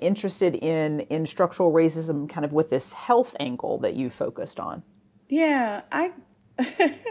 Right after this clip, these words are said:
Speaker 2: never know how to really think about how I come into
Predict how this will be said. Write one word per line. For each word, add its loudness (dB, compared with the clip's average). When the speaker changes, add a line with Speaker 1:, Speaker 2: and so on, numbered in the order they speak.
Speaker 2:
never 2
know 8
how 4
to 2
really 0
think -4
about 2
how 2
I 0
come -4
into -4